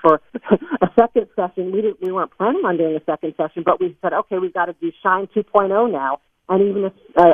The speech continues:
a third generation and, and maybe another one," because the girls wanna keep coming back. They wanna have those relationships.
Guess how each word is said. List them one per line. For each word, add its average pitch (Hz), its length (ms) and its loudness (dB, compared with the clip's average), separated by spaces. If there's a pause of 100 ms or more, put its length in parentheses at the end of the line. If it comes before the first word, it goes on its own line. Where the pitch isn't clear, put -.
a 165 140 -10
third 226 320 0
generation 160 580 -2
and, 160 180 -6
and 170 180 -2
maybe 180 220 0
another 190 260 -4
one," 175 120 -4
because 170 320 -6
the 180 80 -6
girls 196 260 0 (100)
wanna 190 220 0 (120)
keep 196 200 -6
coming 165 360 2
back. 165 320 4 (300)
They 180 100 6
wanna 185 340 -2
have 190 220 -4
those 160 240 -4
relationships. 151 720 -4